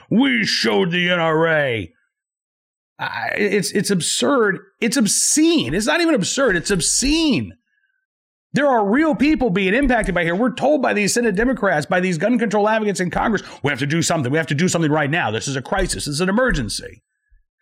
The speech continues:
And then we see stuff like this. Senate Democrats have told BuzzFeed News they're considering curtailing their ambitions on gun reform and pushing a narrower piece of legislation that can actually pass,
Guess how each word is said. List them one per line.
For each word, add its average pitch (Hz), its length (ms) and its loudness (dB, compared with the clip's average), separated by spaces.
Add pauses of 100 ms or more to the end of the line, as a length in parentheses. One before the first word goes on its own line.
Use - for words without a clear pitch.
And 208 140 0
then 240 80 2
we 262 80 4
see 240 160 0
stuff 220 240 0
like 180 220 0
this. 151 420 -2 (840)
Senate 220 240 0
Democrats 208 460 0
have 156 100 -2
told 165 220 0
BuzzFeed 185 420 0
News 156 360 2
they're 175 140 2
considering 208 680 0
curtailing 185 640 0
their 135 160 2
ambitions 131 460 0
on 127 200 0
gun 139 220 0
reform 143 600 0 (380)
and 185 160 -2
pushing 233 300 2
a 214 120 4
narrower 247 480 2
piece 226 240 2
of 208 80 0
legislation 190 560 0
that 156 160 0
can 170 120 -2
actually 147 380 0
pass, 185 640 -4